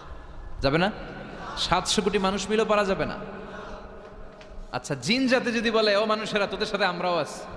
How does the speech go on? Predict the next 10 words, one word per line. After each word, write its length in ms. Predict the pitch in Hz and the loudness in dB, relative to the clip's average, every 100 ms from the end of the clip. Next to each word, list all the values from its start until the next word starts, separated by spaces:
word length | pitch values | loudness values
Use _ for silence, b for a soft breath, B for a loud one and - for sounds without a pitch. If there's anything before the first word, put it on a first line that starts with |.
| - - - | -12 -14 -2
মানুষ, 420 | 170 185 233 262 - - 139 147 | 2 2 2 0 -2 -10 -8 -2
জিন, 280 | 196 220 | -2 0
ভাই 260 | 170 165 208 | 0 2 4
ভাই, 220 | 175 202 | 2 2
আল্লাহর 280 | 180 170 165 | 0 2 2
আর 100 | 156 | 2
রক্ষা 220 | 147 - | 0 0
নাই, 140 | 143 101 - - - - - - - - - - - - - - - - - - | 0 -2 -8 -12 -14 -14 -14 -14 -14 -14 -14 -12 -6 -6 -6 -10 -12 -12 -6 2
আল্লাহর 280 | 151 170 151 | 4 4 4
গদি 320 | 165 160 | 4 4